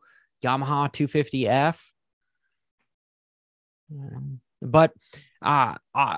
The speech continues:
uh, we'll end the show here. Guys, I appreciate you guys showing up with episode one. We did go over about ten minutes. We'll be back next week. And I wanna thank Dakota for coming out here and being incredibly respectful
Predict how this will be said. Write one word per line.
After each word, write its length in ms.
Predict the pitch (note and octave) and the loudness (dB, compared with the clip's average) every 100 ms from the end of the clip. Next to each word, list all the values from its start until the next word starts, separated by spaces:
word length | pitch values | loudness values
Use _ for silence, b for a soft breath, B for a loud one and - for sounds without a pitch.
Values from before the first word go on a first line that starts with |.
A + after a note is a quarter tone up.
| - | 0
uh, 120 | D#3 | 0
we'll 320 | E3 F#3+ D4 B3+ | 6 10 10 10
end 260 | G3+ A#3+ A#3+ | 8 8 8
the 60 | |
show 300 | - A3+ A3+ | 8 6 6
here. 420 | F3+ D#3+ F3 G#3+ D#3 | 4 2 2 2 2
Guys, 440 | G#3 A3+ A3+ - _ _ | 4 4 4 -4 _ _
I 160 | - F#3 | 2 2
appreciate 440 | E3+ A3+ F#3 A3 | 2 0 4 4
you 80 | F#3+ | 4
guys 240 | G3+ F#3 | 2 0
showing 440 | - - G#3+ G3 F#3 | -4 -8 0 2 2
up 180 | G3 - | 0 0
with 320 | E3+ E3+ D3 - | 0 2 0 -4
episode 640 | E3 F#3 - G3 E3+ D3+ | -4 -4 -2 2 2 2
one. 360 | C3 D#3 F3 D#3+ | 0 0 0 0
We 100 | D3 | -2
did 220 | E3 C3+ | -4 -2
go 160 | D#3 | -2
over 340 | C#3 D3+ D3 D3+ | 0 0 0 -2
about 320 | C3+ C3+ A2 - | 0 -2 -4 -8
ten 360 | D#3 D3+ D3+ | -4 -2 0
minutes. 380 | D3 D3+ E3+ - B B - | 0 0 -2 -6 B B 0
We'll 160 | D#3+ | 2
be 160 | D#3 E3 | 4 0
back 500 | B2+ C#3+ D3 D#3 D#3 | 2 2 2 0 -4
next 520 | D3 C#3+ D3 - - | -4 -2 -4 -6 -12
week. 600 | C3 B2 D3 E3+ - - b b b - | -4 2 4 4 0 -8 b b b -4
And 300 | C#3 C#3 C#3 | 0 2 2
I 80 | C3 | 2
wanna 260 | D3+ D3 | 4 2
thank 340 | C3+ D#3+ D3+ C3+ | 0 -2 -2 -2
Dakota 580 | C#3+ A#2 - D3 D3+ D3 - | -6 -4 0 2 4 2 0
for 320 | D3 C3+ B2 | 0 0 -2
coming 240 | - D3+ D3 | -4 -4 -2
out 200 | D3 C3 | -4 -4
here 540 | C#3+ D3 D3 C#3+ A2+ - | -4 -2 0 -2 -4 -8
and 280 | C3 C3 | -6 -2
being 240 | B2 D3 C3+ | 0 2 2
incredibly 540 | B2+ - C4 C4+ G#3 | 0 0 2 4 4
respectful 760 | D3 - - B2 - C3 B2+ | 2 -4 -4 -4 -2 0 0